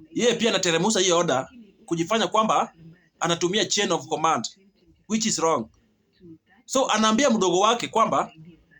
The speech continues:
"Go kill that one. Go abduct that one. Enda ufanye hivi." Maneno ikisha kuwa mbaya, wewe ndo unahukumia. You witnessed that in the death of Albert Ojwang, whereby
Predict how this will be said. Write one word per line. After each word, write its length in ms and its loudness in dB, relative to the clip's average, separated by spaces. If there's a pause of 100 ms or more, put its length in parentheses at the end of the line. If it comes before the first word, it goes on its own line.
(100)
"Go 220 0
kill 220 -4
that 180 0
one. 240 0 (340)
Go 180 2
abduct 500 -2
that 160 -2
one. 260 0 (540)
Enda 180 2
ufanye 280 0
hivi." 340 -2 (1200)
Maneno 280 2
ikisha 260 0
kuwa 160 0
mbaya, 440 2 (360)
wewe 220 2
ndo 120 2
unahukumia. 640 0 (1500)
You 160 2
witnessed 680 -2
that 360 -2 (1300)
in 120 -2
the 80 0
death 380 -2
of 180 0
Albert 320 -2
Ojwang, 420 -2 (840)
whereby 540 0